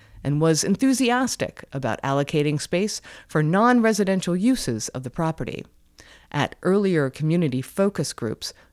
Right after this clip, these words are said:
participants advocated for workshop spaces, a food pantry, an early childhood center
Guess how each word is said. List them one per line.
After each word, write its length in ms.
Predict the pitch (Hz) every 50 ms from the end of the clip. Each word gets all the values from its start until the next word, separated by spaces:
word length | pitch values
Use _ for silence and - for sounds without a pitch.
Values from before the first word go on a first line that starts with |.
| _
participants 540 | - - 233 311 311 - 311 262 262 214 185
advocated 580 | 214 185 208 214 214 208 - 220 190 170 170 151
for 280 | - 175 156 147 139
workshop 520 | 143 165 226 285 277 - - 160 120 117 -
spaces, 680 | - - - 110 107 - - - - - - - - - _ _
a 60 | -
food 360 | - - - 269 262 262 214 -
pantry, 600 | - 147 127 127 123 - - - - - - - _ - - - - _ -
an 160 | - 165 - -
early 300 | - 240 262 262 254 240
childhood 560 | 233 - - 254 262 269 254 226 170 175 147
center 520 | - - - 131 139 - - - - -